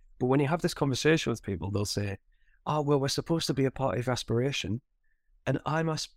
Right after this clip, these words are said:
I'm, I embody that aspiration because I grew up in a council house, but now I'm a three hundred thousand pound a year barrister. <laughs> It's like, it's,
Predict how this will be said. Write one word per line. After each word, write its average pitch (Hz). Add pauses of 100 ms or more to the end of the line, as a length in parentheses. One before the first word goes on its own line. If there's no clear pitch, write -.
I'm, 156 (100)
I 156
embody 147
that 123
aspiration 107 (320)
because -
I 165
grew 165
up 156
in 165
a 165
council 147
house, 107 (320)
but 127
now 147
I'm 139 (480)
a 120
three 156
hundred 156
thousand 143
pound 139
a -
year 143
barrister. 147
<laughs> - (440)
It's 247
like, 233 (520)
it's, -